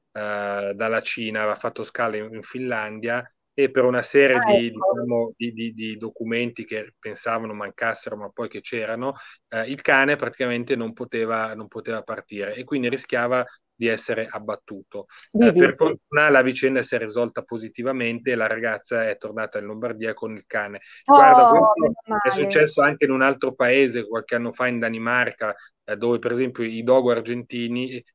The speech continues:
Speaker 1: sono, è una razza considerata, è vietata in quel paese,
Speaker 2: Sì.
Speaker 1: e quindi, ehm, questi cani nel momento in cui entrano sul suolo di quel paese vengono automaticamente abbattuti. Quindi non è che stanno a vedere se il cane è bravo, è cattivo, eccetera.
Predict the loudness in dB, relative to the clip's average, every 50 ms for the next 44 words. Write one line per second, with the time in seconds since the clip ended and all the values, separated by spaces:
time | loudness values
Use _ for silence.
0 | _ _ _ -16 -12 -10 -8 -8 -6 -6 -6 -4 -4 -2 0 2 0 0 0 -4
1 | -10 -12 -12 -14 -18 -14 -10 -6 -4 -2 -2 -2 -2 -2 -2 -4 -4 -4 -4 -6
2 | -8 -6 -6 -6 -4 0 0 0 0 0 -2 -6 -8 -8 -8 -10 -12 -8 -4 -2
3 | -2 -2 -2 -2 -4 -2 0 0 0 0 -2 -6 -6 -6 -6 -4 -4 -4 -4 0
4 | 0 0 0 0 0 2 2 4 4 2 0 0 2 2 4 4 4 2 0 -2
5 | -4 -6 -12 -12 -12 -12 -12 -12 -12 -12 -14 -14 -14 -16 -16 -8 _ -6 -6 -6
6 | -10 -4 0 2 2 4 2 2 0 0 -2 -2 -4 -4 -6 -8 -8 -2 0 0
7 | 0 0 0 -4 -6 -10 _ -2 0 0 0 -2 -4 -6 -8 -8 -12 -14 -14 -16
8 | -16 -6 2 2 4 4 2 -2 -4 -4 -4 -4 0 4 4 4 4 2 0 -2
9 | -2 -2 -2 -4 -2 -2 -2 -2 -4 -4 -2 -4 -4 -4 -4 -6 -6 -6 -6 -6
10 | -8 -8 -8 -8 -10 -12 -8 -6 -6 -6 -6 -10 -16 -18 -16 -6 -4 -4 -2 -2
11 | -2 -4 -4 _ _ _ _ _ -12 -12 -12 _ _ _ _ _ -6 -4 -2 0
12 | -2 -2 -2 -6 -6 -4 -4 -2 -2 -2 -4 -4 -2 -2 -2 -2 -4 -8 -10 -16
13 | -10 -8 -6 -6 -6 -6 -6 -6 -4 -4 -2 -4 -4 -4 -4 -4 -6 -6 -8 -12
14 | -14 -14 _ _ -14 -12 -10 -10 -10 -12 -12 -14 -18 -18 -18 -20 -20 -20